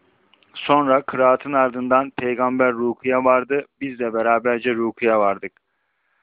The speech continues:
Sonra rukudan başını kaldırdı, biz de beraberce kaldırdık. Sonra peygamber ve ilk rekatı kılarken geride bırakılmış olup şimdi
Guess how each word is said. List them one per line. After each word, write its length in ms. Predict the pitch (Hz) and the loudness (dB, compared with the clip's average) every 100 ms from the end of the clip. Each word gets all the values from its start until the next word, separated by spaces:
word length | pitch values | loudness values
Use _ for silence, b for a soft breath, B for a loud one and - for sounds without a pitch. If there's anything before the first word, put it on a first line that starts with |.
| _ | _
Sonra 340 | - 147 151 170 | -2 2 2 2
rukudan 560 | 151 147 160 160 165 | 0 0 0 0 0
başını 340 | 151 147 156 160 | 0 -2 -4 -4
kaldırdı, 600 | 156 147 143 147 151 143 | 0 0 0 -6 -6 -6
biz 200 | 156 135 | -8 -4
de 140 | 131 | 0
beraberce 600 | 123 123 123 120 120 110 | 2 2 2 2 0 -2
kaldırdık. 560 | 107 110 104 101 95 92 - _ _ _ _ _ | -4 -2 -2 -2 -8 -12 -14 _ _ _ _ _
Sonra 380 | - 139 139 135 | -2 2 2 0
peygamber 720 | - 127 127 131 139 139 123 | 0 -2 -2 -2 0 0 -2
ve 120 | 123 | -8
ilk 260 | - 143 | -10 -8
rekatı 420 | 131 123 127 120 120 | -6 -4 -4 -6 -8
kılarken 680 | 123 127 127 - 120 107 - _ _ | 0 0 0 -4 -4 -6 -14 _ _
geride 600 | - 117 120 123 135 139 - 110 107 | -4 0 2 2 2 2 -2 _ -6
bırakılmış 640 | 120 117 113 127 127 127 - | -2 -2 -2 -6 -4 -6 -4
olup 380 | 123 117 110 | 0 2 0
şimdi 540 | - - 139 123 117 | -2 -2 -2 0 -2